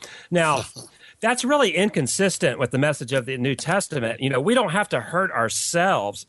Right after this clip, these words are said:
for, for the sins of humanity. That's what Jesus did for us.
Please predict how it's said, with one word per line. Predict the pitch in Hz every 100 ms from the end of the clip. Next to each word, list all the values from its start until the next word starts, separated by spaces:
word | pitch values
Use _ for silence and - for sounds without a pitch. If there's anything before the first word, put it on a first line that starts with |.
| -
for, | - 143 -
for | 147
the | 123
sins | 117 175 143
of | 117
humanity. | 117 147 175 117
That's | 127 185
what | 202 143
Jesus | 110 113 185 170 127
did | 104 127 101
for | - - 175 180
us. | 104 82 -